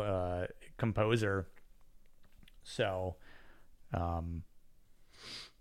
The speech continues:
yeah, I mean, again, it was something we've talked about, talked about before, where you, we could just talk on and on and on and on and on about,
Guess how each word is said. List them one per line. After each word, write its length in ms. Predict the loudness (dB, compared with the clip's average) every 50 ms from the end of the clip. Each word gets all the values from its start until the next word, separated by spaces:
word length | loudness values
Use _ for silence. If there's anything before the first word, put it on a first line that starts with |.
| 2 6
yeah, 320 | 8 10 10 10 8 4 2
I 40 | 4
mean, 220 | 6 8 8 8 8
again, 220 | 8 8 8 6
it 120 | 6 4
was 180 | 4 2 2 2
something 240 | 2 0 0 2 2
we've 140 | 0 0 2
talked 240 | 4 2 2 2
about, 80 | 0 -4 -4 -6 0
talked 160 | 2 4 4
about 140 | 4 2 0
before, 340 | -2 -2 -2 0 0 0 0
where 260 | 0 2 0 0 -2 -4 -8 -12 -8
you, 160 | -4 2 2
we 80 | 4 4
could 140 | 4 2 0
just 160 | -2 -2 -4 -8 -16 -4 2
talk 240 | 6 6 6 6 4 2
on 220 | 2 4 4 2
and 80 | 0 0
on 160 | -2 -2 -2
and 80 | -2
on 160 | -2 -2 -2 -2
and 80 | -4
on 180 | -4 -4 -4 -4
and 80 | -4 -4
on 180 | -6 -6 -6
about, 320 | -6 -6 -6 -6 -6 -8